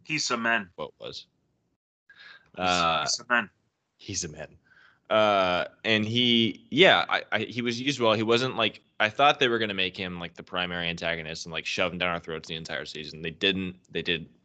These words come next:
Speaker 2: they made the very smart choice of him just not having beef with Mando, like, that being very quickly resolved, and then just helping him out, which was cool. Um,
Speaker 1: He just
Speaker 2: so
Speaker 1: wanted his shit back, that's all.
Speaker 2: Yeah, which is a dope-ass ship. I don't
Speaker 1: He's,
Speaker 2: blame him.
Speaker 1: it would be like if in Jason X,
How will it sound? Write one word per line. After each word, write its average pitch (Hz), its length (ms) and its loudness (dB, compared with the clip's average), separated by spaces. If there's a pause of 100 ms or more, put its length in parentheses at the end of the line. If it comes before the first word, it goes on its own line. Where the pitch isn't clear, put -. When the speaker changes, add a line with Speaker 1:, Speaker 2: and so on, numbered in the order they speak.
(120)
Speaker 2:
they 87 100 0
made 87 200 0
the 87 60 -2
very 95 220 0
smart 95 220 -4
choice 87 380 -4
of - 240 -6
him 87 500 -4
just 87 180 -6
not 87 280 2
having 87 300 -2
beef 82 280 -8
with 87 160 -8
Mando, 85 440 0
like, 85 200 -2
that 85 220 2
being 85 240 0
very 80 220 -2
quickly 82 300 -10
resolved, 78 560 -6
and 76 140 -12
then 80 200 -6 (420)
just 92 140 -4
helping 92 280 4
him 87 100 0
out, 90 220 4
which 78 140 -6
was 95 100 -8
cool. 120 360 0 (380)
Um, 85 560 2 (340)
Speaker 1:
He 113 120 0
just 127 180 0
Speaker 2:
so 123 60 4 (140)
Speaker 1:
wanted 104 180 4
his - 100 -20
shit - 220 -10
back, 78 240 -4 (120)
that's 98 200 -10
all. 90 240 -6 (260)
Speaker 2:
Yeah, 135 300 6 (220)
which 135 340 -6
is - 120 -10
a 120 40 -6
dope-ass 107 420 2
ship. 110 240 -4
I 104 40 -4
don't 110 80 -6
Speaker 1:
He's, 107 80 -4
Speaker 2:
blame 120 160 -4
him. 151 80 0
Speaker 1:
it 156 80 -2
would 170 160 2
be 156 120 0
like 127 340 2
if 117 200 -4
in 107 120 -2
Jason 104 400 -4
X, 82 520 -6